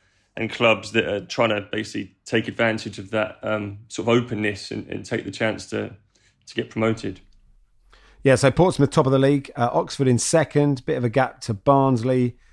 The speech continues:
Speaker 2: Stevenage, Peterborough, disappointingly, Bolton, uh, and, uh, Wycombe, uh, who make up the top seven. Although it's only, you know, it's,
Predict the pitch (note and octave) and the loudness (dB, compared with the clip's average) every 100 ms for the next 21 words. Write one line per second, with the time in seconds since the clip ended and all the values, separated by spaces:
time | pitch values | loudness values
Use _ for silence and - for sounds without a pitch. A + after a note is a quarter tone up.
0 | _ - - D3 C3 B2+ A2+ - C3+ A#2+ | _ -16 -2 2 4 4 2 -2 -2 0
1 | A2+ A#2 A#2 G2+ - _ _ _ - G#2+ | 0 2 2 0 -6 _ _ _ -6 -4
2 | G#2 A#2+ G2+ A2 A2 - - C3 A#2 A#2 | 0 0 2 0 0 -2 2 2 4 0
3 | A2 A2 _ A2+ A2 A#2 A2+ A2 A2 A2 | 0 -2 _ -6 -6 -4 -2 0 0 -2
4 | G2+ B2+ - G#2+ G2+ G#2+ G#2+ G2+ G2+ G#2+ | -2 -4 -2 -4 -4 -6 -8 -8 -6 -6
5 | G#2+ - G#2+ G#2+ G2+ - A#2 - - - | -6 -8 -10 -10 -12 -10 -12 -12 -18 -20
6 | _ _ _ - _ _ _ - - A2+ | _ _ _ -20 _ _ _ -10 -4 -4
7 | F2+ F2 - A#2+ G#2+ G#2 A#2 F#2 - _ | -4 -8 -8 -4 -2 0 0 0 -6 _
8 | _ A2 F2 F2 - | _ -8 -6 -8 -16